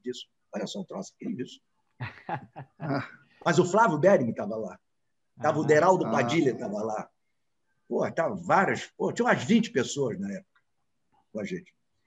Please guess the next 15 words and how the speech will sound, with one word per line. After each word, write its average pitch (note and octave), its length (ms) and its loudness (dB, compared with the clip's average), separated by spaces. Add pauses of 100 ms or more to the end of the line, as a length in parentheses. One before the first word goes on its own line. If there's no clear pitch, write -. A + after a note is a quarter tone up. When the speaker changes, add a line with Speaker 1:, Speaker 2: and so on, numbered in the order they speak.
Speaker 1:
Então, G#3 280 4
foi C4 220 2
um, A#3+ 640 0
uma G3 180 4
experiência, G3+ 580 0
é, F3+ 320 -4 (280)
que E3+ 60 -2
eu D#3 40 -2
já D3+ 140 -2
tinha F3 140 -2
contado C#3 440 -4
pro C3+ 120 -6
Lodo B2+ 360 -2
essa A#2 260 -6
experiência. C3+ 680 -4